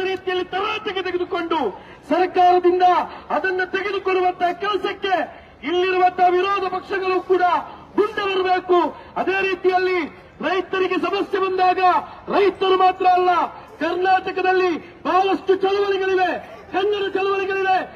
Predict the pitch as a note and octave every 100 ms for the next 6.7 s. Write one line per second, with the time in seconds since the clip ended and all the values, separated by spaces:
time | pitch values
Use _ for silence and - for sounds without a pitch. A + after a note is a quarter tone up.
0 | - - F4+ G4 - F#4 G4+ G#4+ G4+ A4
1 | G4 F#4+ F#4+ F#4+ F#4 F#4 E4+ - - -
2 | C4 F4+ F4 G4 G#4+ G#4 F#4+ A4 G4+ G4
3 | F#4 F#4+ F#4 F#4 F#4 F4+ F4 C4+ - -
4 | C#4+ F4+ F#4+ F4+ F4 G4 - G4+ G4 F#4+
5 | F#4+ F#4 F#4 D4+ - - D4+ G4+ - F#4+
6 | F#4+ - F4+ F#4 F4+ F4